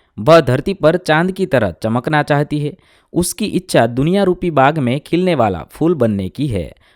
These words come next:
वह तितली बनकर हवा को चूमना चाहती है। इस तरह बेटी के दिल में कई तरह की तमन्नाएं हैं।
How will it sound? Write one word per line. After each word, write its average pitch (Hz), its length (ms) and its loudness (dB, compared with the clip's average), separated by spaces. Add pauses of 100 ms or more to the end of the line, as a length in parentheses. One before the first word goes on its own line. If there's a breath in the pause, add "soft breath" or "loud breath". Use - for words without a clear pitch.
(120)
वह 151 220 2
तितली 180 400 -4
बनकर 151 400 0
हवा 107 300 0
को 123 180 -2
चूमना 143 440 -2
चाहती 95 440 -6
है। 82 220 -12 (300 soft breath)
इस 101 220 -6
तरह 139 220 4
बेटी 110 360 0
के 175 140 -2
दिल 113 180 0
में 90 140 -6 (220)
कई 185 200 0
तरह 98 280 -2
की 147 180 -8
तमन्नाएं 110 680 -2
हैं। 95 380 -6